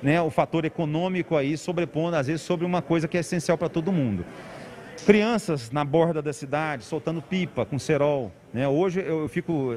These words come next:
a gente tem feito, né, várias palestras em escolas e a gente brinca, brin-, pergunta pras crianças, né? A linha chilena é vendida normalmente, eles adquirem na internet e usam, né? É um perigo pra eles, pra quem anda de moto, de bicicleta, né?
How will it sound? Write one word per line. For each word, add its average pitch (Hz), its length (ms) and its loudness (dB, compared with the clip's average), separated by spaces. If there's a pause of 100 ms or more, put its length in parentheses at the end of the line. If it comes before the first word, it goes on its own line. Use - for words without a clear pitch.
a 107 60 -4
gente 127 240 -4 (180)
tem 139 140 0
feito, 156 300 2
né, 135 160 0
várias 139 320 -2
palestras 123 420 -2
em 123 80 -2
escolas 135 540 0 (840)
e 123 80 4
a 131 40 6
gente 170 180 2
brinca, 208 260 2
brin-, 160 160 -2
pergunta 180 320 2
pras 170 140 -6
crianças, 113 420 0
né? 151 300 -2
A 131 120 0
linha 156 200 2
chilena 185 720 0
é 143 80 2
vendida 302 420 2
normalmente, 175 520 0
eles 170 160 0
adquirem 190 360 -2
na 175 80 2
internet 143 600 0 (340)
e 214 80 4
usam, 202 380 2
né? 120 140 -4
É 180 80 0
um 175 80 0
perigo 185 320 0
pra 185 260 2
eles, 196 320 0
pra - 160 -6
quem 165 220 -2
anda 151 180 2
de 123 80 -4
moto, 147 320 2
de 135 60 -12
bicicleta, 135 640 0
né? 170 220 -2